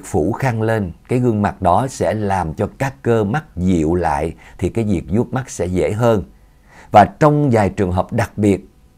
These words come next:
người chết dù vuốt cỡ nào cũng không nhắm, nhắm mắt lại, thì chúng ta phải làm sao? Khi đó thì người nhà phải cần sự bình tĩnh, không được hoảng loạn.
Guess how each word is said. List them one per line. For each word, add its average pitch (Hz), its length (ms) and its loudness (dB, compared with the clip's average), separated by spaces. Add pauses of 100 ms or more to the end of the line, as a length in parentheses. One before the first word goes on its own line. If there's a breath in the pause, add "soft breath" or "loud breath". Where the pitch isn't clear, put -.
(580)
người 101 300 6
chết 147 200 2 (580 soft breath)
dù 104 320 4
vuốt 165 200 4
cỡ 92 140 4
nào 98 420 -2
cũng 85 220 -6
không 107 240 -4
nhắm, 120 420 -2 (500)
nhắm 123 260 0
mắt 165 180 -2
lại, 78 340 0 (400 soft breath)
thì 76 600 0
chúng 120 120 0
ta 127 120 -2
phải 110 140 -4
làm 85 140 -4
sao? 117 380 -2 (1300 soft breath)
Khi 131 160 4
đó 113 320 4
thì 117 120 0
người 92 200 2
nhà 78 540 -4 (680)
phải 95 140 0
cần 104 280 4
sự 95 180 -2
bình 82 220 -2
tĩnh, 95 340 -4
không 123 240 -2
được 87 180 0
hoảng 85 220 -4
loạn. 78 320 -4